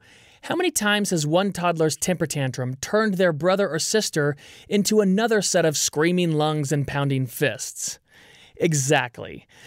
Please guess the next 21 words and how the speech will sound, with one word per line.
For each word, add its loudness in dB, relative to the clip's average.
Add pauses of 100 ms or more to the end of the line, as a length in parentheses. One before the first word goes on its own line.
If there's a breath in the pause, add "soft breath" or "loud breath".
So 4
if 2
you're 2
a 4
parent, -2
grandparent, 0
teacher, -2
or 2
really 0
anyone 2
who 4
loves 2
kids, 0 (400 soft breath)
be 4
sure 2
to 2
stick 0
around 2
for -4
today's 2
broadcast. -4